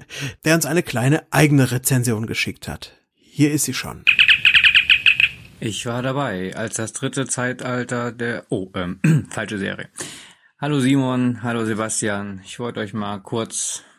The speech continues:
Speaker 2: meine Meinung dalassen für eine Track am Freitag Folge und f-, zu What We Left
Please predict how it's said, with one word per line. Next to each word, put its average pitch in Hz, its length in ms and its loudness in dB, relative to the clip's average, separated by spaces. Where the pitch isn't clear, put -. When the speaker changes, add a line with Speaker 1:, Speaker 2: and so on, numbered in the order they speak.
Speaker 2:
meine 147 240 0
Meinung 139 400 0
dalassen 120 640 -2
für 101 600 -4
eine 127 200 -2
Track 123 220 -2
am 107 220 -2
Freitag 123 420 -6
Folge 113 400 -4
und 107 220 -6
f-, - 240 -18
zu 104 240 -4
What 104 260 -4
We 107 80 -2
Left 98 480 -6